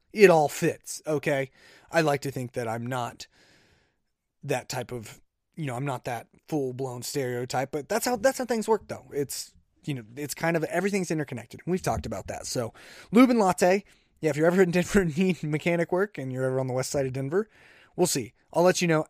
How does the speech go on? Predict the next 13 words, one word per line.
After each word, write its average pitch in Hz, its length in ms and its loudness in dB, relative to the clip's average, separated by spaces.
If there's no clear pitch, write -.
after 151 360 0
my 139 140 -2
appointment's 170 400 -6
Wednesday. 123 380 -4
So 120 400 -6
Friday's 156 760 0
episode, 185 500 0
I 170 100 -2
might 170 220 -4
let 170 200 -2
you 180 80 -2
know 180 260 0
and 143 640 0